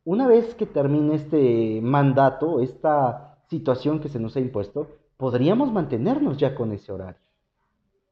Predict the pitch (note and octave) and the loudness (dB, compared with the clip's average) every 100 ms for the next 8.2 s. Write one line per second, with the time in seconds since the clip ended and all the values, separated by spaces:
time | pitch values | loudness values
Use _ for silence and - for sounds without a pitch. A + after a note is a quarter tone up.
0 | _ C3 F#3 F3+ E3+ D#3 F#3+ A3+ G#3 C#3 | _ 2 2 4 2 2 -2 -2 -2 -2
1 | D3 D#3 D3 D#3+ D#3+ C#3+ C#3+ C#3+ C#3+ A2+ | -2 -2 -2 -2 -2 -4 -2 -2 -2 -2
2 | F3+ - C#3 B2 A#2+ A#2+ A#2+ A#2 - G2+ | -4 -6 -8 -6 -6 -8 -6 -8 -10 -6
3 | A#2+ D#3+ - _ _ _ F#3 F3 D3 G2 | -4 -4 -6 _ _ _ 4 8 6 4
4 | - - - C3 D#3 D#3 D#3 F3+ F#3+ F3 | -6 -14 -2 2 4 4 4 6 6 6
5 | - E3+ F#3 E3 E3 C#3+ C#3 E3+ F#3+ G#3+ | 4 4 4 0 4 6 6 4 6 4
6 | G3+ D3 B2+ C3 D#3+ E3+ - A#3 D#4+ F#4 | 4 4 2 2 0 -2 -6 -4 -2 2
7 | F#3 F#3 F#3+ F#3+ F#3 F#3 E3+ E3 D#3+ D#3 | 6 6 6 2 2 2 4 2 2 4
8 | G3 G3+ | 2 2